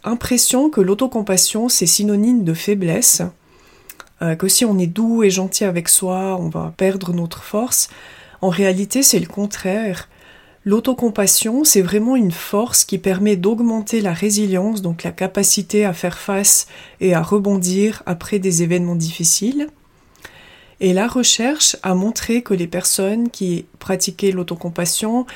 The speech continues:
avaient une meilleure capacité à faire face aux di-, aux situations difficiles comme des divorces, le, des traumatismes, euh, des maladies chroniques ou des douleurs chroniques. Donc c'est vraiment le contraire.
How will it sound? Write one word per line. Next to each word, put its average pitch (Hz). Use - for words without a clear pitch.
avaient 180
une 170
meilleure 277
capacité 220
à 175
faire 180
face -
aux 180
di-, 170
aux 170
situations 190
difficiles 185
comme 165
des 160
divorces, 202
le, 170
des 165
traumatismes, 202
euh, 165
des 160
maladies 180
chroniques 185
ou 185
des 170
douleurs 175
chroniques. 170
Donc 175
c'est -
vraiment 202
le 196
contraire. 185